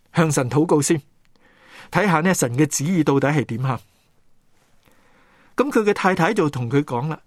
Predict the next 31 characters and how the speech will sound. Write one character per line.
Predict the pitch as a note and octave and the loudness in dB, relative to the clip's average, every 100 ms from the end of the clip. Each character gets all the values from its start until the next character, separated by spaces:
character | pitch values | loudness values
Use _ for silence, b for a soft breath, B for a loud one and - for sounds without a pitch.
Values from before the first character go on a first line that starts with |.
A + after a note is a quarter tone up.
| B | B
「不 | - | -2
如 | A#3+ D3 | 2 2
我 | D3+ | 2
同 | C#3+ B2 | -2 0
你 | C#3 | 0
一 | |
齊 | G#3 - B2+ | 0 -2 -6
祈 | A#2 B2+ | -4 -6
禱 | A2+ A#2+ D3 | -4 -2 0
啊。」 | E3+ F#3 _ _ - _ _ _ | 0 -4 _ _ -20 _ _ _
牧 | D3+ | -4
師 | C3+ G3 | -2 0
話： | D#3+ A#2 b b b b _ | 0 -2 b b b b _
「唔 | C#3 | -2
使， | C#3 C3+ D#3+ G#3 E3 b b b b b | 0 0 0 0 -2 b b b b b
你 | D#3+ | 0
唔 | F3+ | 2
使 | E3 A3 | 4 2
同 | C#3+ | 2
我 | D#3+ | 0
一 | |
齊 | G3 B2+ | 0 -4
祈 | - A#2 | -4 -6
禱， | B2 D#3 b b b | -4 -4 b b b
你 | b F3 | b 2
開 | G3+ A#3 | 4 0
始 | F3 F#3 | 2 0
執 | - | 0
嘢 | F3 E3 | 2 2
先 | G#3+ | 2
啦。」 | A3 G#3+ | -2 -4